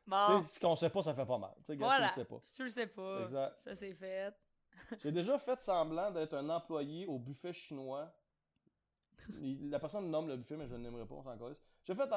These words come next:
Speaker 2: j'ai déjà fait semblant d'être un employé au buffet chinois. Je demandais la,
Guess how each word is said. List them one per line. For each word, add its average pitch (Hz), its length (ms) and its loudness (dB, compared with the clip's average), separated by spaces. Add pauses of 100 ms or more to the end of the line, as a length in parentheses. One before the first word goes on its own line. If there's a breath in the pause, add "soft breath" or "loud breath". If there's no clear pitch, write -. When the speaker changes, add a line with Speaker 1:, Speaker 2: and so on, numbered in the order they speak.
(120)
Speaker 2:
j'ai 143 60 -6
déjà 185 140 -4
fait 247 120 -6
semblant 190 300 0
d'être 175 180 -2
un 160 80 -2
employé 160 240 -4
au - 20 -6
buffet 160 240 -10
chinois. 156 460 -6
Je 147 60 -4
demandais 147 480 -4
la, 160 180 0